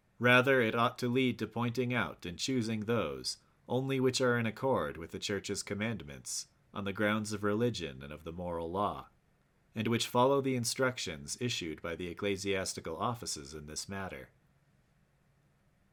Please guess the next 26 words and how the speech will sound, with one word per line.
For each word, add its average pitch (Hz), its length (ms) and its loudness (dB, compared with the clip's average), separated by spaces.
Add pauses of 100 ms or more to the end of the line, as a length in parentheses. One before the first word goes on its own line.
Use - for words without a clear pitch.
(260)
Provided 127 540 6
these 143 220 2
plans, 69 640 -6 (100)
in 104 100 -4
accordance 120 540 2
with 117 160 0
our 113 200 4
hopes, - 500 -4 (380)
correspond 127 760 4
to - 180 -8
pedagogical 110 720 0
principles 80 920 -6
and 95 120 -6
of 92 140 -6
right 113 300 2
rules 104 440 0
of 82 100 -6
mental 87 300 -8
development, 92 760 -6 (720)
we 131 140 4
not 143 200 8
only 147 220 2
give 123 260 0
them 101 160 0
our 95 200 2
approval, 92 580 -2